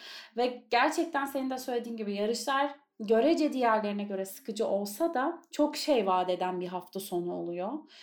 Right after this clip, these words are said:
Ee, bir kere full paket olarak bir hafta sonu, ya Perşembeden başlıyor. Cuma orada herkes tatil, yani Cuma tatil olduğu bir ülke orası.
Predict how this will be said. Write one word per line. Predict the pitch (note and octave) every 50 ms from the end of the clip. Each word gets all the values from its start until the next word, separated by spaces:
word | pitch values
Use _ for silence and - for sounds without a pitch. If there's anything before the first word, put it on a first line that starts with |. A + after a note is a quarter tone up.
| - - - - - - -
Ee, | G3+ G3+ G3+ G3 G3 G3 G3 G3 G3 G3 G#3
bir | A3
kere | - C#4 B3 A#3+ B3 B3+ B3
full | - - - - - - - C#4+ D4 D4+ C#4+ -
paket | - C4+ - D4+ D#4+ D#4+ D4+
olarak | A#3+ G#3 G3 F#3+ F#3 F3+ - -
bir | A#3 B3 A3
hafta | G#3 A3 G#3 G#3+ G#3+ - C#4+
sonu, | C#4 - B3 A3 G3+ F#3+
ya | F3+ F3
Perşembeden | - - G#3+ G3 G3+ G3+ - A3+ A3 A3 A3 A3 A3+ A3+ A3+ A3 G3+
başlıyor. | F#3 F#3 F#3 - - F3+ F3+ E3+ -
Cuma | - G#3 G3+ G#3+ G#3+ G#3+ G#3+ G#3 G#3 - - _
orada | - - G#3 G#3 G3+ G3 A3 G#3 G#3 G3+ G#3 G#3
herkes | G#3+ G#3+ A3 A3 A3 A3 A3 F#3 F3+ F3+ - - - _ _
tatil, | - - G3 G3 F#3+ F#3+ - - C4
yani | G#3+ F#3 F3+ E3+
Cuma | F3+ G#3 G#3 B3+ C#4 D4+ D4
tatil | C#4+ A#3+ G#3+ A3 A3 - B3+
olduğu | A#3 G3+ G3+ G3+ C4 B3+
bir | A#3+ G3 G3+
ülke | G3+ - - B3 A3 G#3+ - - - - - -
orası. | F#3+ F#3 F3+ - - - - D4+ E4+ E4+